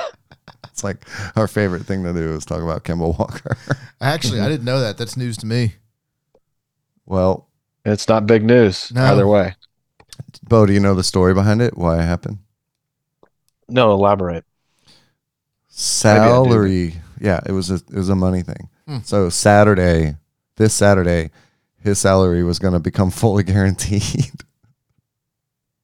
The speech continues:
Speaker 3: Ah, yeah.
Speaker 1: So,
Speaker 2: Um,
Speaker 1: nope.
Speaker 3: Maybe I knew that, but I mean, that's not, not surprising.
Speaker 1: And also,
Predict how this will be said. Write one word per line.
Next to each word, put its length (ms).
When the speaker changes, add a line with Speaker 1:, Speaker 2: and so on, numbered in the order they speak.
Speaker 3:
Ah, 300
yeah. 200
Speaker 1:
So, 640
Speaker 2:
Um, 840
Speaker 1:
nope. 280
Speaker 3:
Maybe 260
I 60
knew 180
that, 260
but 120
I 60
mean, 120
that's 260
not, 300
not 220
surprising. 500
Speaker 1:
And 180
also, 720